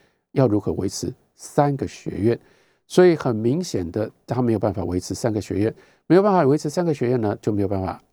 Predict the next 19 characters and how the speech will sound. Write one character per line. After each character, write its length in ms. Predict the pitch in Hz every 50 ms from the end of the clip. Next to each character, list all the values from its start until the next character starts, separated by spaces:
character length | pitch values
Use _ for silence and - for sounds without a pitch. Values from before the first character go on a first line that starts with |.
| _ - - -
符 200 | - - 135 143
合 240 | 170 - 131 110 107
教 220 | 104 - - 127 110
育 60 | 110
部 180 | 107 117 101
要 200 | 107 143 151 151
求 240 | 151 - - 87 85
的 180 | 87 110 110 - _ _ _ _
科 120 | - - 185
技 140 | 175 165
大 160 | 143 156 135 98
学 220 | - - - -
的 120 | - -
这 200 | 87 - - 104
个 140 | 87 78 - - _ _ _ _ _ _ -
组 140 | - 123 104
织 100 | 151 165
规 160 | - 185 185
程， 160 | 180 -